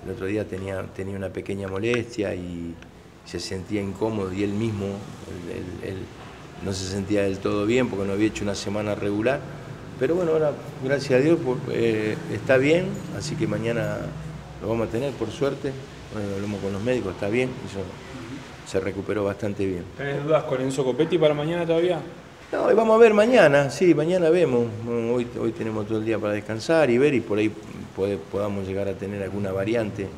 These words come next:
Speaker 1: ver. Ya lo hemos charlado con los pibes, hemos visto algunas cosas, y, pero no va a cambiar mucho, ¿no? Nuestro equipo no cambia, no tenemos grandes misterios.
Speaker 2: ¿Y Enzo Valle cómo está?
Speaker 1: Muy bien,
Speaker 2: Porque
Speaker 1: muy bien.
Speaker 2: tuvo un poco flojo del tema de la lumbar, el
Speaker 1: Sí.
Speaker 2: cuadro gripal, ¿cómo está él?
Speaker 1: Sí, no, está bien, está bien,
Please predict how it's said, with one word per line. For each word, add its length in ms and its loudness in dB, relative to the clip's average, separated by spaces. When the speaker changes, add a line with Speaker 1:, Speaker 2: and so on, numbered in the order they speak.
Speaker 1:
ver. 160 2
Ya 100 -2
lo 60 2
hemos 220 0
charlado 440 4
con 120 -4
los 100 -4
pibes, 320 2
hemos 220 0
visto 360 0
algunas 300 -2
cosas, 420 4
y, 300 0
pero 140 4
no 100 6
va 80 8
a 40 2
cambiar 320 -2
mucho, 340 -2
¿no? 120 -2
Nuestro 220 -6
equipo 240 -6
no 120 -10
cambia, 340 -6
no 60 -10
tenemos 380 -4
grandes 340 -2
misterios. 560 -2
Speaker 2:
¿Y 120 -2
Enzo 240 -4
Valle 280 -2
cómo 200 -2
está? 340 0
Speaker 1:
Muy 140 2
bien, 80 4
Speaker 2:
Porque 400 6
Speaker 1:
muy 80 0
bien. 140 -2
Speaker 2:
tuvo 160 2
un 80 2
poco 280 4
flojo 340 4
del 380 4
tema 160 2
de 60 4
la 120 6
lumbar, 340 8
el 40 4
Speaker 1:
Sí. 160 4
Speaker 2:
cuadro 200 6
gripal, 520 4
¿cómo 140 2
está 200 4
él? 160 4
Speaker 1:
Sí, 80 2
no, 180 4
está 160 2
bien, 280 4
está 140 0
bien, 180 6